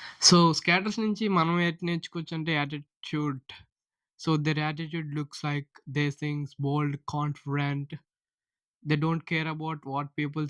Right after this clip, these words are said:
thinks. they're like,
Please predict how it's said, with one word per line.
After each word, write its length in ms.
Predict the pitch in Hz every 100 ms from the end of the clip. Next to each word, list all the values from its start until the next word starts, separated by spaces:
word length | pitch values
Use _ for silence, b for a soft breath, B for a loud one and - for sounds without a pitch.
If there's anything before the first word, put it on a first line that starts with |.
| -
thinks. 280 | 147 147 - - _ _ _ _ _ _ _ _ _ _ _ _ _ _ _ _ -
they're 140 | 180
like, 360 | 175 180 180